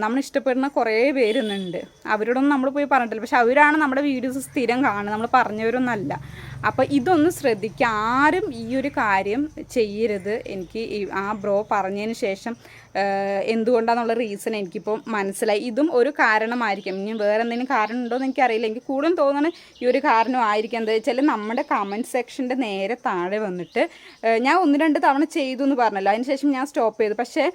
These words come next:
നമ്മുടെ ചാനലിൽ വന്നിട്ട് ചെറിയ ചെറിയ ചാനലുകൾ, നമ്മളെ പോലെ തന്നെ ചാനലിൽ വന്ന് ന്യൂ ഫ്രണ്ടാണ്, സബ്സ്-, സബ്സ്ക്രൈബ് ചെയ്യണം, സപ്പോർട്ട് ചെയ്യണം എന്ന് പറയുമ്പോൾ ആ കുഴപ്പമില്ല പാവം എന്ന് വിചാരിച്ചിട്ട് നമ്മളും പോയിട്ട് എന്ത് ചെയ്യും, സബ്സ്ക്രൈബ് ചെയ്യും. എന്നിട്ട് നമ്മൾ അവന് വീഡിയോസ് കണ്ട്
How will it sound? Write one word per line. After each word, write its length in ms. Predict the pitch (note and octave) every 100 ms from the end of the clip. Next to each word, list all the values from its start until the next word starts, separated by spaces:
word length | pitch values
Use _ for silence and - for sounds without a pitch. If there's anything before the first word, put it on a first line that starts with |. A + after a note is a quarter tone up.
| - - -
നമ്മുടെ 260 | A#3 B3+ F4 F4+
ചാനലിൽ 420 | B3 B3 B3+ B3+ B3+
വന്നിട്ട് 380 | A#3 A3+ A3 C4+ C#4
ചെറിയ 180 | C#4+ G#3+ A3+
ചെറിയ 200 | G#3+ A#3 C#4
ചാനലുകൾ, 500 | G#3 G3+ G3+ G3 G3
നമ്മളെ 180 | G#3 G3+ G#3
പോലെ 140 | G3+ -
തന്നെ 220 | A3+ A3+ A#3+
ചാനലിൽ 380 | A3 G3 G3+ G#3 G3+
വന്ന് 140 | G#3 G#3
ന്യൂ 100 | G3 -
ഫ്രണ്ടാണ്, 400 | G#3 F#3+ G3+ G#3+
സബ്സ്-, 240 | A#3+ - - - - -
സബ്സ്ക്രൈബ് 420 | G#3+ - - A3 A#3+
ചെയ്യണം, 260 | G#3 A3 A3+
സപ്പോർട്ട് 300 | F#3 G#3 A#3+
ചെയ്യണം 180 | G#3+ G#3
എന്ന് 100 | A3
പറയുമ്പോൾ 300 | G3+ G3+ A#3+ C#4+ - _ A#3+
ആ 40 | G#3 F#3 -
കുഴപ്പമില്ല 500 | G3+ F#3+ - G#3+ F#3+ G3+
പാവം 220 | G3 G3+ - - C4
എന്ന് 160 | C4+ C#4 C#4+
വിചാരിച്ചിട്ട് 480 | A#3+ C#4 A#3+ D4 C#4+
നമ്മളും 300 | B3+ A#3+ D4+ D#4
പോയിട്ട് 220 | A#3+ A3+ A#3+
എന്ത് 100 | A#3
ചെയ്യും, 200 | A3 A3+ -
സബ്സ്ക്രൈബ് 540 | B3 A#3 - A3+ G#3+ A3+
ചെയ്യും. 220 | F3 G#3+ -
എന്നിട്ട് 240 | A3 G#3+ A#3
നമ്മൾ 160 | A3 A3 A3
അവന് 140 | A3+ A3
വീഡിയോസ് 300 | F#3+ F#3+ A#3 A3+
കണ്ട് 200 | F#3